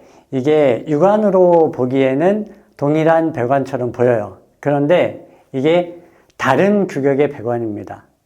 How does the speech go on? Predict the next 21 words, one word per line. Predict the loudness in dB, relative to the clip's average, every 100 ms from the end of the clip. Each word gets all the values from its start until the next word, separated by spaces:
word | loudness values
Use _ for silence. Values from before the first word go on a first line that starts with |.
| _ _ _ _ -6
이제 | -2 -2 -2
오늘은 | 0 2 2 0
제가 | 0 2 2 2 2 -2 -16 -20 _
일전에 | -4 0 2 4 4 6 6 4 2
이 | 0 -2 0
배관의 | 0 2 2 2 0
규격에 | -2 0 2 2 4 4 4 2
대해서 | 2 0 0 -2
좀 | -2 -4 -6
깊이 | -8 -6 -4
있게 | 0 2 2
말씀드리는 | 0 -2 -4 -2 0 0 0
영상을 | -2 -2 -2 -2 -4
한번 | -2 0 0 -4 -6
촬영한 | -4 -2 -2 -4
적이 | -4 -6
있기 | -8 -10 -4
때문에 | -4 -4 -4 -4 -4 -12 -20 -20 _
그, | 2 4 4 0 0
그 | 2 2
영상대로라면 | 2 0 0 2 4 4 4 4 4 2 -2 -2 0 0 0 0 0